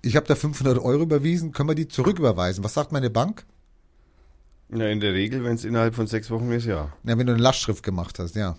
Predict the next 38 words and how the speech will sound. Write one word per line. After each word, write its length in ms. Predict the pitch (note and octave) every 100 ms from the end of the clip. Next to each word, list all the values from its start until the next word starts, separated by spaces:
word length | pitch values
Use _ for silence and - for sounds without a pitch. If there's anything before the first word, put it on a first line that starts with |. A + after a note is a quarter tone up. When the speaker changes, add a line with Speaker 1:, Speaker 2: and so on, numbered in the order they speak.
| - - -
Speaker 2:
Nee, 120 | A2 E2
auch 140 | G#2
bei 100 | A2+
einer 140 | G#2+
Überweisung 460 | G#2+ G2 F#2+ F#2+ F2
gilt 320 | F#2+ G2 -
bei 220 | - E2+
allen 480 | - F2 F2 F2 E2 - -
Speaker 1:
Die 60 |
Banken 260 | D#2+ B2+ C3+
Speaker 2:
Zahlungsverkehren. 200 | F#3 C3
Speaker 1:
sagen 320 | C3+ C#3+ F3
aber 420 | D#3 E3 E3+ E3+ -
in 180 | D3 D3+
der 160 | C#3
Regel, 340 | B2+ C3 E3 D#3+
„Na, 300 | C3 B2+ C3+
komm, 260 | - D3 C3+
kommen 220 | C#3 C#3+
wir 80 | C3
nicht 160 | B2+
mehr 140 | B2+ A2
dran.“ 260 | F2 E2 -
Speaker 2:
Also 260 | G2+ G2+
normalerweise 880 | D2 A2 G#2+ G2 G2 B2 A#2 A#2 A2+
Speaker 1:
Und 140 | A#2 C3+
es 100 | -
geht 160 | E3
jetzt 140 | D3+ G#2
auch 60 |
Speaker 2:
nein, 100 | G2+ A2+
Speaker 1:
um 40 |
Auslandsüberweisungen. 1000 | C3 E3 D#3 B2 A2 G#2 F2 F2 F2 F2
Speaker 2:
das 120 | E2+
spielt 280 | E2 A#2+ A#2
normalerweise 580 | A#2+ A2+ A#2 A2+ A#2 A2+
keine 160 | A#2 A#2
Rolle. 260 | A2 D#2+